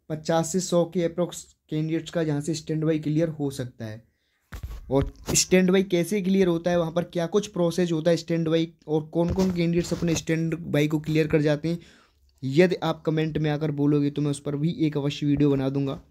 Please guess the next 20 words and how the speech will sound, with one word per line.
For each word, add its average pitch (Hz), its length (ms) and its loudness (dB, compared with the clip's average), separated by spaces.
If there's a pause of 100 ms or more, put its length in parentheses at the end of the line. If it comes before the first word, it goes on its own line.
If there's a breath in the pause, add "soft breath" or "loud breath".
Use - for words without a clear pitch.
(320 soft breath)
कि - 60 -18
किस 165 240 -4
तरीके 147 340 2
से 147 140 -2
कैंडिडेट्स 147 400 0
का 151 100 0
वहाँ 135 140 0
पर 151 160 0
स्टैंड 143 280 -4
बाई 151 140 2
क्लियर 139 280 0
होता 120 240 -4
है। 110 100 -6 (1400)
तो 135 220 4
यही 151 320 4
आपको 180 280 2 (320)
फ़िलहाल 156 260 0
बताना 156 400 0
है 156 160 0
कि 151 280 -2